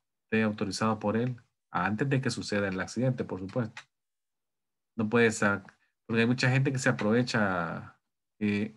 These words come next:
durante el post-strokes, a veces le sacan firmas para muchas cosas. No les voy a decir el ejemplo, pero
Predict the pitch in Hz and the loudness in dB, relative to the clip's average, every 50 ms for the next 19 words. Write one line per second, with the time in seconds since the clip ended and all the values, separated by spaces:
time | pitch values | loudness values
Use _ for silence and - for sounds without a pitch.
0 | _ _ _ - 107 107 104 107 - 104 95 95 92 92 90 87 - - 120 123 | _ _ _ 0 2 2 2 0 0 -2 -2 -2 -4 -4 -8 -8 -2 0 0 0
1 | 131 - - - - _ _ _ _ _ _ _ _ _ _ _ _ _ _ _ | 0 -2 -8 -16 -18 _ _ _ _ _ _ _ _ _ _ _ _ _ _ _
2 | _ _ _ _ _ _ 123 131 143 139 135 - 117 113 110 - 123 120 110 104 | _ _ _ _ _ _ 4 4 4 6 4 4 4 2 4 2 2 0 0 0
3 | - 117 117 - 113 107 104 - 123 131 131 123 120 107 104 - 101 98 95 95 | -2 -2 0 0 0 0 2 2 2 2 4 4 2 0 0 -2 -2 -2 0 -2
4 | 92 92 90 90 87 85 - - _ _ _ _ _ _ _ _ _ _ _ _ | -2 -2 -4 -4 -4 -6 -8 -12 _ _ _ _ _ _ _ _ _ _ _ _
5 | _ _ _ _ _ _ _ _ _ 113 127 131 - 143 135 - 170 139 104 - | _ _ _ _ _ _ _ _ _ -2 -2 0 0 -2 0 2 2 2 2 2
6 | - 82 85 87 - _ - 110 117 123 123 120 131 117 - - 135 131 117 110 | -2 -6 -10 -12 -16 _ -4 0 0 2 2 2 2 2 2 2 2 2 2 2
7 | 104 117 131 135 135 127 107 - 107 92 95 90 | 2 0 0 -2 -2 -4 -2 -2 -2 -2 -2 -4